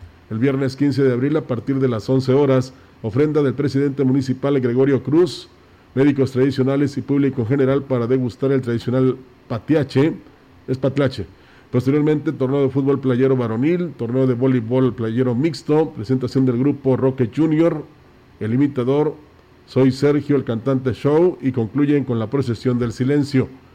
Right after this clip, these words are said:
El sábado dieciséis de abril, a partir de las diez de la mañana, la Expo Ca-, eh, Expo Canina Semana Santa, rally tipo hexatlón, finales de voleibol y de fútbol playero, además concurso de puerco encebado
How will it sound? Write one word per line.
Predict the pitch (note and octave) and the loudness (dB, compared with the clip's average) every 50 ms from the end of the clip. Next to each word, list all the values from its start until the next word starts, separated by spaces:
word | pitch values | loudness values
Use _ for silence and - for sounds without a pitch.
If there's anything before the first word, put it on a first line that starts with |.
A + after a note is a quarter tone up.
| - - - - - - - - - - | -20 -20 -20 -20 -20 -20 -20 -20 -14 -8
El | - A#2+ | -6 -2
sábado | G#2+ D3+ D#3+ E3 D#3+ D#3+ | 0 2 2 4 4 4
dieciséis | D#3 C#3+ C#3+ - D#3 D#3 | 2 2 0 0 -2 0
de | D3 D3 | 0 0
abril, | C#3+ C#3+ D#3 E3+ E3+ | 0 2 2 0 0
a | D#3+ - | 0 0
partir | C#3 B2+ A2+ A#2+ D3 C#3+ | -2 -4 -2 -2 -4 -2
de | C#3+ C#3 | 0 0
las | C3+ B2 A#2 | 0 0 -2
diez | A2 C3 C#3+ C3 | -2 -2 -2 0
de | C3+ | 0
la | C3 B2+ | 0 0
mañana, | A#2+ A#2 A#2 B2+ C#3 D3 D#3+ D#3+ | -2 -2 -4 -4 -4 -2 -2 -2
la | D#3 C3+ A#2+ A#2+ | -2 -2 -2 -2
Expo | C3 C#3 C3 - - - C#3 C3+ C3 | -2 -4 -6 -6 -6 -4 -4 -4 -4
Ca-, | C3+ A#2 A2+ G#2+ G#2+ - | -4 -6 -6 -6 -8 -8
eh, | - A#2+ A#2+ A#2 A#2 A#2+ | -8 -6 -6 -6 -6 -4
Expo | D3 C#3 D3 - - C#3 C3 - | -6 -6 -8 -6 -6 -4 -4 -2
Canina | A#2+ A2+ A#2+ C3+ C#3 C#3 C3 | -2 -2 -2 0 0 -2 -2
Semana | C3+ - A#2 C3 C3 C3 | -2 -2 -2 -2 -2 -2
Santa, | B2+ - C3+ C3+ B2+ B2+ F3 F#3 F#3+ - - - - - - - - - - - _ - | -2 -2 -4 -2 -2 0 0 0 0 -2 -6 -18 -20 -20 -20 -20 -20 -20 -20 -20 _ -6
rally | A2 C3 C#3+ C#3+ D3 D3+ D3+ D3 D3 D3 - B2+ - | -4 -2 -2 0 0 2 2 2 0 -2 -4 -4 0
tipo | C#3+ D3 C#3 C#3+ C#3 | 0 0 0 0 -4
hexatlón, | C3 - - - - - D3+ E3+ F3 F3+ F#3+ F#3+ F3+ - - - - | -4 -4 -6 -6 -2 0 2 2 2 2 0 -2 -6 -8 -14 -14 -8
finales | - B2 A#2+ C#3+ D3 C#3+ C#3 A#2+ | -4 -2 -2 0 0 -2 -2 -2
de | A#2+ A#2+ | -2 -2
voleibol | B2 C#3 C3+ C3+ B2+ B2+ C#3+ D3 D3 D3 D3 - - - - - - - - - - - - | -2 0 0 0 0 0 0 0 0 0 -2 -4 -8 -18 -20 -20 -20 -20 -20 -20 -20 -14 -8
y | - A#2+ | -6 -4
de | A2+ A#2+ | -4 -2
fútbol | G2+ C3 C3+ C#3 D3 C3+ | -2 -2 0 0 0 -2
playero, | A2+ B2+ B2 B2+ C#3+ D#3+ E3 D#3+ E3 E3+ D#3+ - | -2 -2 -2 0 0 0 2 2 0 0 -2 -6
además | B2 A#2+ A#2 A#2 C#3 C#3+ C3 | -6 -6 -4 -2 -4 -4 -2
concurso | - B2+ A#2 - D3 C3+ C3 C3+ C3 | -4 -4 -2 -2 -4 -2 0 0 0
de | A#2+ A2+ A2 G#2+ | 0 0 -2 -4
puerco | - - C3+ C#3 C3+ C3+ C#3 | -4 -4 -4 -4 -2 -2 -2
encebado | B2 - - A#2 A#2 B2+ C3 C3+ C#3 C#3+ C#3 | -2 -2 -4 -4 -2 -2 -2 -2 -2 -4 -6